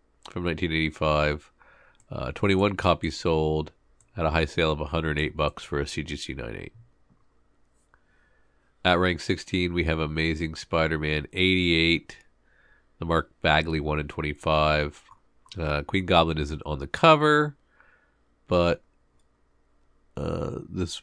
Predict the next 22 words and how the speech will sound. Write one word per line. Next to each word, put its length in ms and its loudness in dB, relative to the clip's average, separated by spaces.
moved 560 4
fifty-seven 640 -2
copies 640 0
and 100 -2
had 100 -2
a 60 0
high 160 0
sale 240 -4
of 80 -8
fifty-five 560 -10
dollars 300 -8
for 200 -12
a 60 -10
Raw. 360 -12
At 100 -4
rank 240 0
seventeen, 500 0
we 120 -2
have 160 -4
Strange 340 -2
Academy 400 -2
fifteen, 800 0